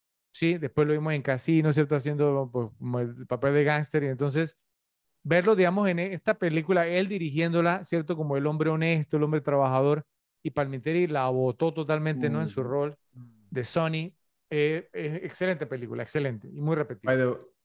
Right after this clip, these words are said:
Speaker 3: a propósito, Brancato estuvo en la cárcel por ser acusado de asesinato en segundo grado.
Speaker 1: Exactamente,
Speaker 3: A un poli-,
Speaker 1: sí,
Speaker 3: a un
Speaker 1: una historia
Speaker 3: policía
Speaker 1: muy
Speaker 3: como del
Speaker 1: triste.
Speaker 3: dos mil ocho hasta el dos mil diecisiete, por ahí.
Speaker 2: Wow.
Speaker 1: Sí, muy,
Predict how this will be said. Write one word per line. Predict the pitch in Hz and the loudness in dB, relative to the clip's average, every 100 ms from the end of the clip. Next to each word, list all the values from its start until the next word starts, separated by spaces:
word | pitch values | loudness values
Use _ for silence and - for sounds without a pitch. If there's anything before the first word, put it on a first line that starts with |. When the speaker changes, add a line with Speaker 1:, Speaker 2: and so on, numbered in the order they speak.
| - | -4
Speaker 3:
a | |
propósito, | 120 117 131 117 110 113 | 0 2 2 0 0 0
Brancato | 107 110 110 127 127 131 139 139 | 2 0 0 0 2 2 4 4
estuvo | 139 135 - 135 135 135 135 139 143 - _ | 2 0 0 2 2 4 4 4 2 -2 _
en | - 117 110 107 | -4 0 0 0
la | 104 - | 0 0
cárcel | 127 120 156 151 | 0 2 -2 0
por | 147 127 117 110 110 107 104 101 _ - 107 | 2 4 4 2 2 0 -2 -6 _ -16 -10
ser | 117 123 | 0 0
acusado | 131 151 - 135 127 127 135 | 2 -2 0 0 2 2 2
de | 139 127 113 110 104 104 101 98 95 92 | 2 2 0 0 0 0 0 0 0 0
asesinato | 104 107 110 113 117 | -2 -4 -2 -2 -2
en | 135 | -2
segundo | 123 113 117 | 0 0 0
grado. | 120 117 90 - _ _ _ _ _ | 2 2 0 -6 _ _ _ _ _
Speaker 1:
Exactamente, | 143 123 143 - 107 104 | -10 -6 -4 -2 -2 -2
Speaker 3:
A | 117 | -2
un | |
poli-, | 110 | 0
Speaker 1:
sí, | 151 | -2
Speaker 3:
a | 107 | -4
un | 107 | -2
Speaker 1:
una | 123 135 | 2 2
historia | 156 135 139 | 2 4 4
Speaker 3:
policía | |
Speaker 1:
muy | 185 | 2
Speaker 3:
como | 143 135 | 2 2
del | 123 | 0
Speaker 1:
triste. | 120 | 0
Speaker 3:
dos | 120 113 | -2 0
mil | 135 143 143 | 0 4 6
ocho | 151 156 175 | 4 4 2
hasta | 170 165 165 151 | 4 2 2 2
el | 127 | 2
dos | 123 113 | -2 -4
mil | 120 123 120 113 | -4 -2 0 0
diecisiete, | 120 135 135 110 - 127 123 110 | 2 2 0 -6 -6 0 2 2
por | 104 104 | 2 2
ahí. | 101 101 - _ _ | 2 0 -6 _ _
Speaker 2:
Wow. | 117 | -6
Speaker 1:
Sí, | 117 165 | -4 -2
muy, | 170 180 190 | 0 0 -2